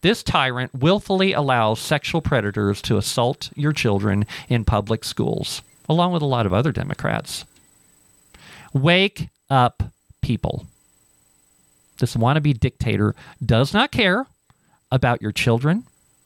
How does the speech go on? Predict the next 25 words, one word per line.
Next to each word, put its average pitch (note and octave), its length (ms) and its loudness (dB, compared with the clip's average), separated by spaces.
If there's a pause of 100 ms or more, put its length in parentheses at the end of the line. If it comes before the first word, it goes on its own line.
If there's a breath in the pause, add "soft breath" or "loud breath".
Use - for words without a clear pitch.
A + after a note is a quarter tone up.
or A#2+ 140 2
your G2 140 -2
freedom C#3 560 2 (640)
or A2 100 2
the - 80 0
Constitution D#3 960 0 (460 soft breath)
or B3 400 2 (220)
her G#3 240 2
oath A#3+ 180 2
of G#3 100 0
office. - 540 -2
She - 220 0
said C#4+ 240 0
it. C4+ 160 -6 (300)
She A3+ 220 2
said D4 240 2
it. D4+ 240 0
I D#3 120 4
played D#3 280 2
it F3+ 60 4
on G3+ 100 2
the A3+ 80 2
show C4+ 380 4 (360 loud breath)
last C#3+ 400 0
week. C4 440 0